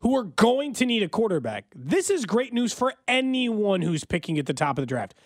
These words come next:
Matter of fact, Arizona, who's already fully hitched their wagon to Kyler Murray, even though he's gonna be out half this season,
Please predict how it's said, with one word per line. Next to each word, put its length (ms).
Matter 140
of 60
fact, 220
Arizona, 520
who's 120
already 240
fully 260
hitched 200
their 120
wagon 380
to 40
Kyler 320
Murray, 260
even 180
though 60
he's 100
gonna 100
be 100
out 120
half 220
this 180
season, 320